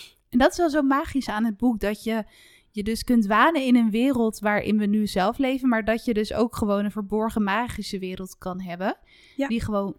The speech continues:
Speaker 1: letterlijk verborgen is. Eh, en dat ze dus ook in de universiteit waar ze studeert met non-magische studenten, dat ze daar dus, jij weet dat mooie woord voor, een loc-
Speaker 2: Locumagorum.
Speaker 1: Ja. <laughs> Dat ze daar hebben. Dus dat is toch een soort...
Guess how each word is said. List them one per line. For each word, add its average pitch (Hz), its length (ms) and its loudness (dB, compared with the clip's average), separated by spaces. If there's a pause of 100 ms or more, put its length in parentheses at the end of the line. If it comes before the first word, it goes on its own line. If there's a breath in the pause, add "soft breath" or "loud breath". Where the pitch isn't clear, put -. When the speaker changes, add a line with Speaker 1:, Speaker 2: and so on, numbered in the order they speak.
Speaker 1:
letterlijk 220 540 -2
verborgen 220 540 -4
is. 247 340 -8 (360 soft breath)
Eh, 202 580 -6
en 220 100 0
dat 220 180 0
ze - 120 -8
dus 202 280 -10
ook 202 300 -8
in 220 220 -2
de 202 260 -4
universiteit 196 640 -6
waar 190 280 -6
ze 180 300 -12 (120)
studeert 196 460 -4
met 185 320 -8 (300)
non-magische 196 600 -2
studenten, 190 400 -10
dat 214 180 -4
ze 226 80 -2
daar 190 180 -2
dus, 214 200 -4
jij 190 140 -4
weet 190 160 -6
dat 190 100 -8
mooie 190 220 -4
woord 208 240 -4
voor, - 180 -8
een 220 180 -6 (320)
loc- 208 200 4
Speaker 2:
Locumagorum. 240 1200 6
Speaker 1:
Ja. 302 120 10
<laughs> 349 640 10
Dat 285 160 6
ze 370 100 2
daar 240 220 6
hebben. 233 180 2
Dus 285 120 4
dat 359 160 0
is 381 80 -8
toch 381 140 -2
een 359 80 2
soort... 330 380 -2